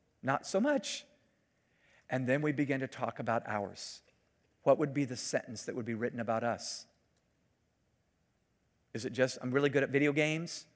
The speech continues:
Was there something better? I had the most amazing talk.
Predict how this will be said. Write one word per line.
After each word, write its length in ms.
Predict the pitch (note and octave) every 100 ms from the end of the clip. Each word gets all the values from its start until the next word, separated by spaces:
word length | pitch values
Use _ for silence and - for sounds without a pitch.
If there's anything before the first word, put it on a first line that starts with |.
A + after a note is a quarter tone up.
| _ _ _ -
Was 160 | B2
there 80 | C3+
something 340 | A#2 A#2+ B2 B2
better? 300 | - C#3 - - - - -
I 380 | C3+ E3 F#3+ - - _
had 200 | - D#3
the 80 | D3
most 300 | C#3 B2 -
amazing 600 | D3 B2 C3 D3+ E3 F3
talk. 400 | D3 C3+ G2+ -